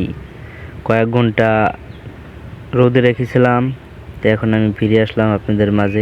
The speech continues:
এখন আমি আমার আম তাসাটা উঠাবো। তো আমি চার কোণা থেকে আমি আঁশটা ছাড়াইয়ে নিই, নাইলে আমার আঁশটা চার কোণা থেকে ধরে পড়বে। আমি চার কোণা থেকে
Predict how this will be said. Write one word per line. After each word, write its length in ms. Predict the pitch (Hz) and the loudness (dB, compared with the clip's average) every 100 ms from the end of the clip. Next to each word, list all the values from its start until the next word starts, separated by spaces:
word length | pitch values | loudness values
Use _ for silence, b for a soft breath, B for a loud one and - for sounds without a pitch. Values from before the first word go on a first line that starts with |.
| 107 | 0
এখন 180 | 98 104 101 | -2 -2 -2
আমি 120 | 98 98 | 0 0
আমার 140 | 101 98 | 0 0
আম 140 | 95 98 - - - | -2 -4 -8 -12 -4
তাসাটা 460 | 101 - 95 113 139 - B B B B B - | -4 -2 -2 -2 -4 -8 B B B B B -4
উঠাবো। 380 | 110 104 110 107 123 - - - - - - B B B B B B - - - - | -2 2 2 2 0 -6 -16 -18 -18 -18 -18 B B B B B B -14 -20 -14 -4
তো 40 | 107 | 0
আমি 140 | 110 107 - - - | 2 0 -2 -6 0
চার 200 | 113 110 | 0 0
কোণা 240 | - 113 110 | 0 0 0
থেকে 200 | 113 107 107 104 | -2 0 2 2
আমি 120 | 101 101 | 2 0
আঁশটা 240 | 101 - 104 - | -2 -2 -4 -2
ছাড়াইয়ে 440 | 104 101 104 104 | -2 0 0 0
নিই, 240 | 104 107 127 - - - - - - - | 0 -2 -4 -10 -20 -20 -20 -20 -14 -4
নাইলে 300 | 101 98 98 95 | 0 2 0 0
আমার 160 | 98 98 | 0 -2
আঁশটা 240 | - - 117 - | -4 -6 -6 -2
চার 160 | 101 104 | -4 -2
কোণা 160 | 101 101 | -4 -2
থেকে 160 | 104 113 | 0 0
ধরে 260 | 104 101 98 | 0 0 0
পড়বে। 300 | 101 98 107 127 - - - - - - - - - - | 0 0 -2 -4 -10 -18 -20 -18 -18 -20 -16 -16 -16 -8
আমি 140 | 104 104 | -4 0
চার 160 | 104 101 | 0 0
কোণা 160 | 110 104 | -2 -4
থেকে 140 | 110 | -2